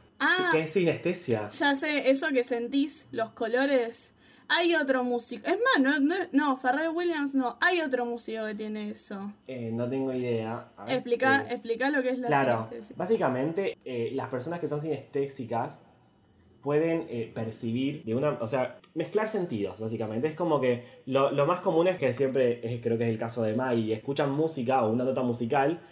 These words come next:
Speaker 2: y ellos ven un color.
Speaker 1: Claro.
Speaker 2: Ven colores, o, o son, mezclan colores con sonidos, o he visto como cuando estaba leyendo sobre el tema gente que, que yo come y determinado sabor lo sienten como una caricia en la, en la mejilla.
Speaker 1: Claro.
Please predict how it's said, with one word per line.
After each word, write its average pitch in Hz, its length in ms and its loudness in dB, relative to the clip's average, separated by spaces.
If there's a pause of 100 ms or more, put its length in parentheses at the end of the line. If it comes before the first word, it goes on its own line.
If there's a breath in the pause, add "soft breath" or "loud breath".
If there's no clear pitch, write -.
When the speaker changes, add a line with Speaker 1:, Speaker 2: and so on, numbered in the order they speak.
Speaker 2:
y 131 80 -4
ellos 131 160 -2
ven 131 120 2
un 123 120 2
color. 101 300 -2 (960)
Speaker 1:
Claro. 220 220 -4
Speaker 2:
Ven 127 80 2
colores, 107 600 -2
o, 113 80 0
o 117 180 -2
son, 120 240 0 (220 loud breath)
mezclan 147 360 0
colores 139 280 4
con 135 140 0
sonidos, 143 520 2 (220 loud breath)
o 143 220 8
he 175 100 8
visto 170 280 4
como 135 220 6
cuando 117 200 4
estaba 147 180 4
leyendo 143 260 2
sobre 127 220 2
el 117 100 2
tema 147 200 4
gente 151 320 2
que, 117 100 -4
que 131 80 0
yo 123 260 -2
come 160 480 6 (560)
y 135 140 -2
determinado 131 580 2
sabor 135 500 2
lo 135 120 2
sienten 160 340 0
como 127 380 0
una 151 260 0
caricia 151 580 -2
en 123 160 -2
la, 120 60 -2
en 123 340 -2
la 120 60 -2
mejilla. 117 460 -6 (600)
Speaker 1:
Claro. 208 380 -8